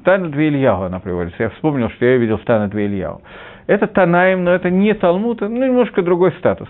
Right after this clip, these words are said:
Там она приводится чуть-чуть в другом варианте, но, в общем, Лемайса приводится одно и то же. И я хочу обратить в этой истории ваше внимание на такую вещь, которую надо просто увидеть. Здесь не нужно комментариев,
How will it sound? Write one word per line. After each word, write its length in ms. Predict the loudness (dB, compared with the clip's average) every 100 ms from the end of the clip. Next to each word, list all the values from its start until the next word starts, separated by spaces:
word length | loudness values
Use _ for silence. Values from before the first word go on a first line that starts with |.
| 0
Там 160 | 2
она 120 | 2
приводится 460 | 0 2 0 0 -6
чуть-чуть 400 | -6 -6 -2 -2
в 20 |
другом 300 | 0 0 2
варианте, 520 | 2 2 2 0 -6 -12 -20 -14 -2
но, 340 | 2 4 2
в 140 | 2 0
общем, 400 | 0 -4 -8 -6
Лемайса 640 | -2 0 0 -2 -2 -2
приводится 560 | 0 0 0 -2 0 0
одно 240 | 2 0
и 40 | -2
то 180 | -4
же. 80 | -10 -14 -20 -20 -10 0
И 60 |
я 140 | 2 2
хочу 240 | 0 0
обратить 440 | 0 0 -2 -4
в 40 | -2
этой 220 | -2 -2
истории 340 | -2 2 4
ваше 260 | 2 0 -4
внимание 400 | -6 -4 -4 -4
на 80 | -6
такую 320 | -6 -2 -2
вещь, 320 | -2 -8 -16 -20 -20 -20 -20 -2
которую 380 | 0 4 2 2
надо 560 | 2 2 2 2 -2 -2
просто 420 | 0 0 -2 0
увидеть. 420 | 0 2 0 -2 -4
Здесь 200 | -6 -2
не 100 | -2
нужно 280 | -2 -2 -2
комментариев, 720 | 0 0 2 2 0 0